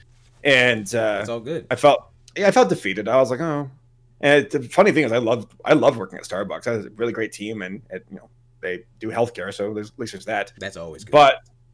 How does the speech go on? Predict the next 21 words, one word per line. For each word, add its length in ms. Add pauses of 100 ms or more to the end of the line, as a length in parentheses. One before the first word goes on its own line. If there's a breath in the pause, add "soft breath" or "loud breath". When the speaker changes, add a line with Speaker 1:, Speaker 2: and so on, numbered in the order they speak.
(100)
Speaker 1:
yeah, 140
right? 300
Uh, 340
it 80
says 180
a 40
lot 120
more 140
than 120
most 180
other, 340
you 80
know, 220
service 280
companies 460
and 220 (120)
consumer 380
companies, 360
whatever. 300 (400)
But, 320
um, 460